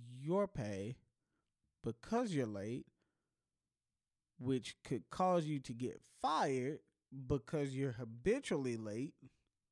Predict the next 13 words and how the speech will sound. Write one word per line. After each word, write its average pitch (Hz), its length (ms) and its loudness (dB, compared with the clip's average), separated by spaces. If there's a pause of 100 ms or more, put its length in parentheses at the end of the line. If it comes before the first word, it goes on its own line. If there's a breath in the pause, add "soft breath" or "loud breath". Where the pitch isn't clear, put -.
(1400)
And 147 220 4
then 143 260 6
there's 135 200 4
no 135 160 6
money 143 380 6
coming 120 300 0
into 113 240 -2
the 110 120 -2
house, 107 440 -6 (960)
which 123 300 0
lowers 143 500 2
the 120 140 -4
income 117 600 -6